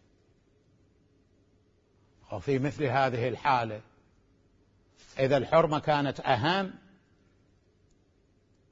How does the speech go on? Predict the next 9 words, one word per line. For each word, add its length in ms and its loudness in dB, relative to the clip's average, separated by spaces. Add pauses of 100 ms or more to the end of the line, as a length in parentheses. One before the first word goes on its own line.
(200)
في 200 8
علم 240 12
الله، 580 12 (2000)
فراح 340 2
تتقدم 560 0 (2000)
أو 120 0
يحكم 440 2
ببطلان 560 2
الوضوء، 480 -2